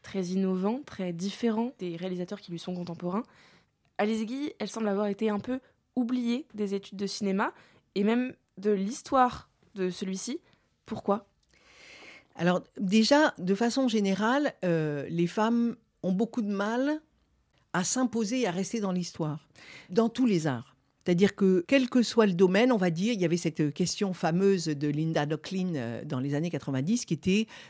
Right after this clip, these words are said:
Speaker 2: Pourquoi n'y a-t-il jamais eu de grandes femmes artistes ? » Et en fait, euh, il y en a eu.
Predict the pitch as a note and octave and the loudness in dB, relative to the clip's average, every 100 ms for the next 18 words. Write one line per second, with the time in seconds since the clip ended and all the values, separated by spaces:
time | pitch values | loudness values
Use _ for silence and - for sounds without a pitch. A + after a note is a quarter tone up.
0 | - E3 - A3 D#3+ C3+ F#3+ F3 C#3+ E3+ | -12 -6 -2 0 0 -4 -8 -6 -4 -2
1 | D3 E3 E3+ C#3+ C#3 C#3 C#3+ B2 - - | -2 -2 -4 -4 -4 -4 -4 -4 -6 -16
2 | - - - - - _ - F3 C#3 G#3 | -18 -18 -20 -20 -20 _ 0 0 0 0
3 | B3+ - - - - _ - C#3+ G3 E3 | -2 -2 -16 -20 -20 _ -6 -6 -4 -2
4 | G3+ F#3+ F3+ G#3+ | 0 0 2 0